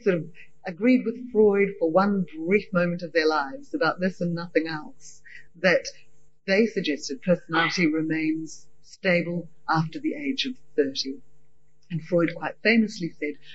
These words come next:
"Show me a woman of thirty and I'll show you a cadaver,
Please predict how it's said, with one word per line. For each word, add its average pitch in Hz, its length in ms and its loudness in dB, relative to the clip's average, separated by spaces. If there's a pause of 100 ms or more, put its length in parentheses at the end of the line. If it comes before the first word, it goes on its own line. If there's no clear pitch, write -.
(120)
"Show 202 240 4
me 175 120 4
a 156 80 4
woman 156 300 4
of - 220 -8
thirty 165 360 2
and 147 120 -4
I'll 143 120 -8
show - 180 0
you 147 240 -4
a 139 80 -6
cadaver, 135 560 -4